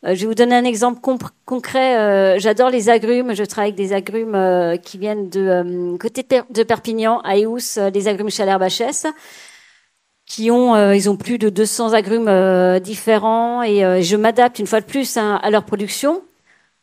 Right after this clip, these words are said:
Il m'est arrivé de proposer des desserts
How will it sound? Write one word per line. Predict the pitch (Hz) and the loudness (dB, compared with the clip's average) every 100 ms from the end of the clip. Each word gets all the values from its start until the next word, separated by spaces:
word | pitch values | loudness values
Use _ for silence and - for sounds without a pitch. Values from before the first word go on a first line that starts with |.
| _ _ _ | _ _ _
Il | 220 | -4
m'est | 226 | 0
arrivé | 254 269 285 294 | 2 2 0 2
de | 247 | 2
proposer | 247 262 262 240 | 2 2 2 2
des | 247 247 | 2 2
desserts | 247 240 277 262 269 226 | 0 -2 0 0 0 -4